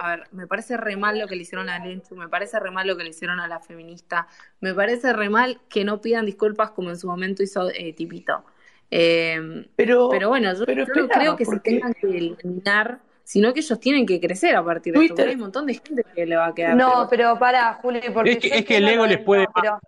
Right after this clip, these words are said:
Speaker 4: crece.
Speaker 3: no, eh,
Speaker 4: No,
Speaker 3: ba-, banquemos el tema de esto de los personajes, que yo entiendo a lo que va Juli,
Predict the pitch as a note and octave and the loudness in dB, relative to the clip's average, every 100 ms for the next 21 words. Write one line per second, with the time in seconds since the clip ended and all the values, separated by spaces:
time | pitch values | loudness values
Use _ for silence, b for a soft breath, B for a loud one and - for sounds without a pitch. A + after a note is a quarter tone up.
0 | _ - F#3 - - A3+ A3+ - - _ | _ 0 0 0 -2 2 2 2 -2 _
1 | A#3 A3 E3+ D#3+ - G3+ A#3 A#3 C#4+ D4 | 2 4 4 4 2 2 0 2 0 0
2 | C#4+ G#3 B3 A#3+ A3+ A3 G#3+ A3 G#3 G3 | 0 0 2 2 2 0 2 4 6 4
3 | F#3+ G3+ F#3+ G#3 G#3 A3+ A#3 A3+ G3 F#3 | 2 0 0 0 2 2 0 0 0 2
4 | G#3 G3+ G#3 G#3+ G3 F#3+ F#3+ G3 - A#3 | 2 4 4 4 4 4 4 4 0 -2
5 | A3+ B3+ | 2 0